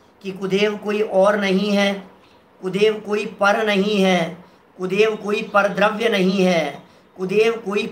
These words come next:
पर देवी देवता नहीं है। उनके संबंध में जो तुम्हारी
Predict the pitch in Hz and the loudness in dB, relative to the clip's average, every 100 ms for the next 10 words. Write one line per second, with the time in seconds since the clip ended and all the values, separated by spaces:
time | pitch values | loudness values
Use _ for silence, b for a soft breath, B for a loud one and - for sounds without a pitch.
0 | - 202 220 196 196 214 190 202 214 226 | 0 0 0 0 -2 0 0 0 2 2
1 | 220 190 208 208 180 160 156 170 b b | 2 0 0 2 2 0 -6 -14 b b
2 | b b - 233 349 294 277 - 220 226 | b b -8 -6 -4 0 0 2 0 0
3 | 226 214 208 202 190 190 | 0 0 0 -2 0 2